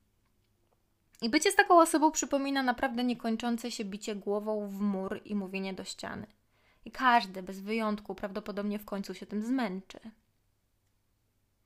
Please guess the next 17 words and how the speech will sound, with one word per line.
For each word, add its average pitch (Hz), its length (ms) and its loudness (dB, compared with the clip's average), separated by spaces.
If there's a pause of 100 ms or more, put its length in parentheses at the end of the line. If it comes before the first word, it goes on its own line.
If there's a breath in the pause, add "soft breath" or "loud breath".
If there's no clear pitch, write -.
(800 loud breath)
Punkt 508 400 10 (120)
piąty 240 1080 4 (580)
to 285 100 0
jest 220 160 -2
gąbka. 202 480 -2 (1300)
Czyli 247 280 -4
osoby 254 480 4
nadmiernie 240 580 2
się 220 200 -2
dopasowujące. 202 1120 -2 (760)
Te, 269 120 4
które 269 260 6
mają 247 260 6 (220)
tak 381 200 8
silną 196 380 -4
potrzebę 196 460 -4
więzi, 196 560 -6